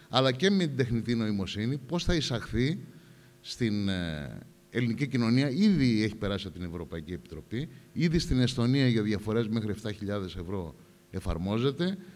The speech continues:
ήδη υπάρχει σχέδιο να εφαρμοστεί στην Ολλανδία, στη Μεγάλη Βρετανία και στη Λετονία. Ε, και αυτό που θα επιδιωχθεί,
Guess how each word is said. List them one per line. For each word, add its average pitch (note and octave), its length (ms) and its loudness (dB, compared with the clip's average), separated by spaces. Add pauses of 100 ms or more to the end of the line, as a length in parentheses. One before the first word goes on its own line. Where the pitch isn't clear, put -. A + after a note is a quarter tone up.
(240)
ήδη F3+ 240 4
υπάρχει D#3+ 280 4
σχέδιο D#3 340 4
να C3+ 160 4
εφαρμοστεί A#2 640 2
στην A#2+ 220 0
Ολλανδία, A2+ 680 4
στη G#2 180 -6
Μεγάλη A2 360 2
Βρετανία G#2+ 760 0 (240)
και D#3+ 120 -2
στη D#3 160 -2
Λετονία. G#2 640 -2 (960)
Ε, A#2 300 2 (1120)
και F#2 340 -2 (640)
αυτό - 340 -6
που A#2+ 180 -2
θα E3 100 4
επιδιωχθεί, G#2 960 0